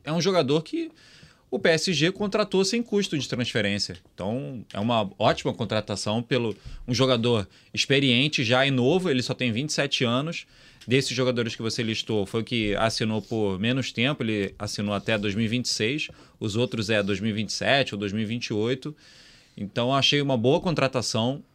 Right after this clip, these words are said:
Skriniar também, ótima contratação pra defesa. Como o Mundinho comentou, o P S G não quis renovar o contrato com o Sérgio Ramos. Era um jogador que na temporada, foi um jogador que na temporada passada mostrou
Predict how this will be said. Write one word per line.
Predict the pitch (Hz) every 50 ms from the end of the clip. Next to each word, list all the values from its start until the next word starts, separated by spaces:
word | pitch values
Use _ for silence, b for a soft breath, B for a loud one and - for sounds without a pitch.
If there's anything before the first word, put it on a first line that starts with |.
| _ -
Skriniar | 113 - - - 143 160 160 147 135
também, | - 139 123 123 123 117
ótima | 120 135 156 156 - 156 139
contratação | - 135 113 - 120 113 - 110 - - 117 117
pra | 117 117
defesa. | 107 110 101 - - 107 117 127 131 120 135 131 B B B B B B B B -
Como | - 113 110 110 107 104 101 98 98 95 95 - -
o | - 117
Mundinho | 113 117 113 95 101 110 110 104
comentou, | 98 - 110 110 110 98 - 113 101 98 92 87 87 - -
o | - 101 101 101 101 98
P | - - 110
S | 104 - 120
G | 101 107 110 107
não | 123 156 151
quis | - - 156 170 175 143
renovar | 143 131 127 120 107 120 120
o |
contrato | - 120 104 - 113 110 - -
com | 113 104
o | 98
Sérgio | - 110 104 98 127 110
Ramos. | 117 127 147 160 165 160 - - B B B B B B B B B B B B B
Era | 139 147 170 185
um |
jogador | 151 170 170 160 143 143 135
que | 156
na | 151 139
temporada, | - 147 143 156 139 139 135 135 - -
foi | - - 156 180
um | 175
jogador | 147 160 147 131 127 123
que | - 127
na | 120
temporada | 110 127 117 98 123 117 117 117
passada | - 123 117 - - 120 107 98 95 92 b b b b b b b b b b b b _ _ -
mostrou | 143 147 156 147 - - 147 156 175 208 233 233